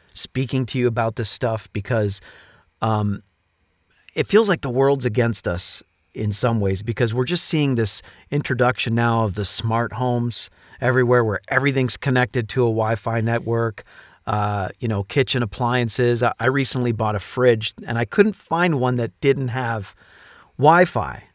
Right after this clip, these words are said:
Um, same with the garage door opener, you know, alarms, thermostats, stoves. Um, I've, I've created issues with, um, you know, with different Airbnb,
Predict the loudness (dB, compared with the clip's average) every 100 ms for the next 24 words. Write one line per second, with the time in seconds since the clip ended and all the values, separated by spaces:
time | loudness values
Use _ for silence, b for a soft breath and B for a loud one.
0 | _ -6 -2 -2 -2 -2 0 2 2 0
1 | 4 6 6 6 4 6 6 4 0 -8
2 | -10 -4 0 0 2 4 4 2 0 2
3 | 4 2 0 -2 -2 -4 -4 2 6 6
4 | 4 0 -6 B B B B _ 2 4
5 | 4 2 0 -6 -16 _ -14 0 6 6
6 | 4 0 4 4 4 -2 4 6 8 6
7 | 6 2 b b b b _ 4 4 4
8 | 0 0 2 6 6 4 2 4 2 0
9 | -6 -10 _ -2 2 4 6 4 4 4
10 | 4 2 4 6 6 6 4 4 2 2
11 | 0